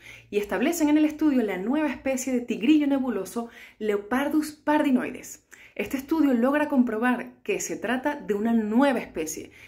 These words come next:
de pelaje denso, rojizo, grisáceo, cola más alargada y orejas más cortas. Entonces, para el caso venezolano se establece que existen siete especies, las que ya mencionamos, y para el norte del Orinoco tenemos a la especie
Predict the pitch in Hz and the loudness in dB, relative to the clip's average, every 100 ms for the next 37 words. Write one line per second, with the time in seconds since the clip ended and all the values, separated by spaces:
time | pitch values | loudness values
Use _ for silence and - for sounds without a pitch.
0 | - - 208 226 226 277 277 285 - - | -20 -8 -4 -2 -2 -4 -4 -6 -6 -8
1 | 175 262 285 277 285 226 220 240 247 262 | -2 2 2 0 -4 -4 -6 -6 -4 -4
2 | 262 254 254 247 - 220 226 - - - | -4 -2 -2 -2 -2 -4 -6 -10 -20 -20
3 | _ 277 302 359 349 339 339 311 262 262 | _ 2 2 2 0 -4 -4 -2 0 -2
4 | 277 302 202 180 180 208 269 - - - | -4 -6 -6 -6 -8 -8 -8 -8 -14 -16
5 | - - _ _ 262 247 285 - - - | -20 -20 _ _ 4 6 4 2 -4 -12
6 | - 208 196 185 302 302 320 294 277 294 | -10 -6 -6 -2 -2 0 0 0 0 0
7 | 233 185 185 - - 226 226 220 262 254 | -2 -2 -8 -10 -2 0 0 0 -2 -2
8 | 240 277 269 320 302 320 269 254 254 185 | 0 0 0 0 0 2 2 0 -2 -4
9 | - - - _ _ - - 190 226 233 | -4 -10 -18 _ _ -14 -8 -2 2 2
10 | 262 330 349 311 220 220 - - 349 349 | 2 2 2 2 2 -2 -8 -6 0 0
11 | 339 - - 180 156 156 226 294 285 285 | -2 -10 -8 -6 -4 -2 -2 -2 0 0
12 | 302 269 240 262 233 233 254 247 - 214 | 2 0 -2 -2 -2 0 0 -2 -2 -2
13 | 214 262 | -2 -6